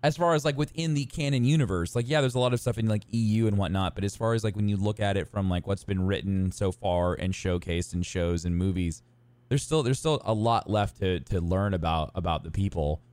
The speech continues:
Um, and, like, when you get to things like Death Watch, and then the stuff that we saw in, um, with, like, Duchess Satine,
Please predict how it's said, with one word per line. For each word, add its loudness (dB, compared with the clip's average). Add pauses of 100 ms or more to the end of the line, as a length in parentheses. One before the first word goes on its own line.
(280)
Um, 2
and, 0
like, 0
when 0
you 0
get -2
to -2
things -2
like -2
Death 2
Watch, 0 (540)
and 0
then 0
the 0
stuff -2
that -6
we 0
saw 0
in, 0
um, -2 (480)
with, -2
like, -2
Duchess -4
Satine, 0